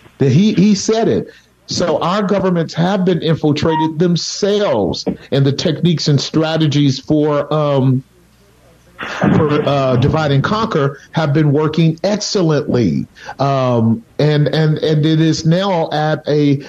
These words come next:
level of almost impeccable flawlessness, with the exception of the independent media. It, it doesn't know what to do with the independent media. It really wants to control the whole thing. Again, that is the ultimate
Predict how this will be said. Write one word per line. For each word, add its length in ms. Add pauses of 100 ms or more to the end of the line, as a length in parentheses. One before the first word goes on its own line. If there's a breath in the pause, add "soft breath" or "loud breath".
(100)
level 440
of 140
almost 720
impeccable 880
flawlessness, 1040 (160 loud breath)
with 300
the 120
exception 720 (160 loud breath)
of 200
the 160
independent 920
media. 500 (280 loud breath)
It, 240
it 160
doesn't 360
know 120
what 220
to 100
do 180
with 160
the 200
independent 580
media. 500 (180 loud breath)
It 140
really 420
wants 340
to 120
control 640
the 100
whole 320
thing. 240
Again, 360
that 200
is 220
the 220
ultimate 600